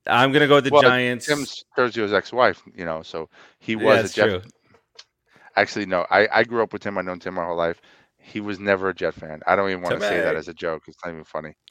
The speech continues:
Speaker 1: That, that's
Speaker 2: Sorry.
Speaker 1: hurtful. And, you know, I, I think, you
Speaker 2: No,
Speaker 1: know,
Speaker 2: it's not
Speaker 1: to,
Speaker 2: funny.
Speaker 1: to s-,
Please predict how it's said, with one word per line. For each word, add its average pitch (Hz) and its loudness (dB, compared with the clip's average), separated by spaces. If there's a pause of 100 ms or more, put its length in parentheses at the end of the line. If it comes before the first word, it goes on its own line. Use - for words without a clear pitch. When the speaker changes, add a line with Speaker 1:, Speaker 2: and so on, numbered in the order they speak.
(320)
Speaker 1:
That, 113 -2
that's 113 0
Speaker 2:
Sorry. 120 4
Speaker 1:
hurtful. 87 -2 (120)
And, 110 2
you 110 -2
know, 107 2
I, 107 2
I 110 2
think, 110 -6
you 113 0
Speaker 2:
No, 110 0
Speaker 1:
know, 101 0
Speaker 2:
it's 95 -6
not - 0
Speaker 1:
to, 110 2
Speaker 2:
funny. 92 0
Speaker 1:
to - -6
s-, - -10